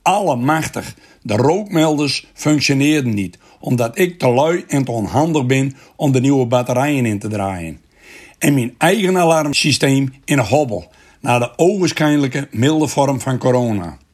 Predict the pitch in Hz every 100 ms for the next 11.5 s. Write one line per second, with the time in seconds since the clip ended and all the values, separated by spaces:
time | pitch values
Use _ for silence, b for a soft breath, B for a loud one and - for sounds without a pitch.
0 | _ _ _ _ - - 131 117 101 120
1 | 180 190 - - 139 143 127 120 - 165
2 | 180 156 143 143 135 - 135 107 147 165
3 | 170 - - 135 - B B B B -
4 | - 135 131 117 - 233 208 - - 180
5 | 175 175 B B - 143 143 131 123 131
6 | 127 113 95 131 151 - 147 143 139 -
7 | 180 170 - 92 87 b b b b -
8 | 143 117 110 110 147 175 - 135 123 113
9 | - b b b - 123 151 220 208 170
10 | 160 139 b b 143 139 110 104 170 -
11 | 151 139 131 135 135